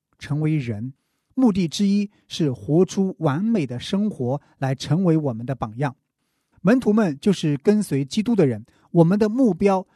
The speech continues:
应当是让我们的生活像基督，愿意献上生命，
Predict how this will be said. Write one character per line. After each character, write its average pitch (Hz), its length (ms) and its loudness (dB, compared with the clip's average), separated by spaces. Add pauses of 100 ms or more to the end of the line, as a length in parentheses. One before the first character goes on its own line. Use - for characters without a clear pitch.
(180)
应 208 260 0
当 208 200 -2
是 151 380 -4
让 226 260 0
我 147 80 -4
们 120 180 -8
的 131 120 -8
生 214 360 -2
活 127 420 -6 (220)
像 143 340 -4
基 156 200 -6
督， 160 240 -4 (480)
愿 202 220 4
意 147 160 -6
献 190 380 -2
上 135 260 -4
生 175 200 -4
命， 180 260 -2